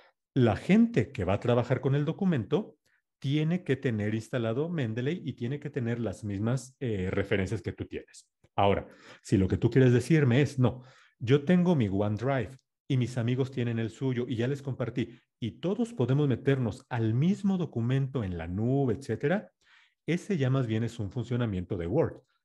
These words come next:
¿Qué opciones te permite Word? Pero lo que sí no sería nada recomendable es que si tú quieres empezar a poner citas, porque ya añadiste más referencias dentro de tu gestor y tus amigos no, y ellos al mismo tiempo quieren estar,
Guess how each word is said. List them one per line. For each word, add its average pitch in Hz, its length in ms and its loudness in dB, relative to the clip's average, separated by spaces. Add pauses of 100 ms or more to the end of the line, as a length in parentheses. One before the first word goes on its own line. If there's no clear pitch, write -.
¿Qué - 120 -2
opciones 117 420 0
te - 100 -4
permite 85 420 -4
Word? 131 360 2 (400)
Pero 101 180 2
lo 92 140 0
que 95 100 -4
sí 135 360 2
no 101 220 0
sería 113 380 0
nada 92 300 -2
recomendable 135 800 -2 (280)
es 127 140 0
que - 120 -4
si 143 120 -4
tú 131 200 -2
quieres 127 500 0 (180)
empezar 120 520 0
a 135 100 -2
poner 113 320 0
citas, - 720 -8 (420)
porque 117 280 4
ya 123 100 6
añadiste 143 560 4
más 110 320 0
referencias 104 680 0
dentro 104 280 0
de 98 100 0
tu 95 140 -8
gestor 110 720 2 (220)
y - 100 2
tus 127 220 0
amigos 135 420 4
no, 139 300 4
y 139 140 4
ellos 175 240 0
al 127 80 2
mismo 135 200 0
tiempo 135 320 -4
quieren 135 240 -2
estar, 131 380 -4